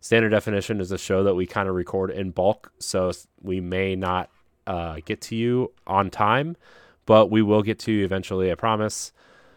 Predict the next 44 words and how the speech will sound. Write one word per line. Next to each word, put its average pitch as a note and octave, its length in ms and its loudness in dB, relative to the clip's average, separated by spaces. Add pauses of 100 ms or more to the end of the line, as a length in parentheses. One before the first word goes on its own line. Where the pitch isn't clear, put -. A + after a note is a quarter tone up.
(120)
Uh, G2+ 420 2 (1700)
Patreon C3 540 4
is A2 160 -2
a G#2+ 100 2
subscription - 440 -6
service A#2 340 -2
that G#2 120 0
allows F#2 320 0
you F#2 100 -8
to E2 560 -6 (160)
support F#2 440 -4
your F2 120 -4
favorite F#2 340 -2
creators F#2 440 -4
directly. A2+ 640 2 (460)
Uh, F#2 240 0
for G2+ 200 -4
just A2+ 340 0
one G#2+ 260 2
dollar, G#2 540 2 (560)
you G2+ 160 -2
can G2+ 180 -2
get F#2+ 220 0
Standard G2 340 0
Definition F#2+ 640 0
and F2+ 120 -2
After F2 280 -2
Dark E2+ 260 0
two G2 140 -6
weeks F2+ 240 -4
early. F#2 440 0
You F#2+ 100 -6
can F#2 80 -2
get F#2+ 120 -2
the - 80 -8
Boss G2+ 260 6
Rush - 160 -4
Podcast G#2 640 4
and G2 300 0
Expansion A2 520 0
Pass F#2+ 300 2
one A2+ 280 4
week - 200 0
early. E2 400 -4